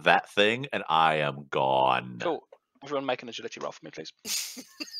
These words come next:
Speaker 2: Or athletics?
Speaker 3: There's acrobatics,
Speaker 2: Sorry,
Speaker 3: athletics.
Speaker 2: athletics.
Speaker 3: It'd be athletics
Speaker 1: Athletics.
Speaker 3: with, uh, wait,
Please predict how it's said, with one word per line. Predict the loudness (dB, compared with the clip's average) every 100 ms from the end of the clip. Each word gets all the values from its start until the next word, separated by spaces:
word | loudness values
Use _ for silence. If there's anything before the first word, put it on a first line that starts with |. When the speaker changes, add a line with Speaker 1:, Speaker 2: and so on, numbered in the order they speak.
| -10 -12 -16 -20 -18 -12 -4
Speaker 2:
Or | 0 0 0
athletics? | -6 -10 -20 -20 -20 -20 -20 -10 -10 -10 -12 -10 -12 -14 _ -14 -10 -10 -12 -14 -18 _ _ _ _ _ _
Speaker 3:
There's | -8 -4 -2
acrobatics, | -2 -4 -6 -4 -4 -6 -2
Speaker 2:
Sorry, | 2 4
Speaker 3:
athletics. | 4 2 0 0
Speaker 2:
athletics. | -6 -4 -6 -6 -10 -14 _ _ _ -10
Speaker 3:
It'd | -4
be | 2 2
athletics | 2 2 4
Speaker 1:
Athletics. | 6 4 0 -8 -8
Speaker 3:
with, | -8
uh, | -6 -6 -8 -8 -8 -8 -10 -14 -16 -20 -20 -20 _
wait, | -6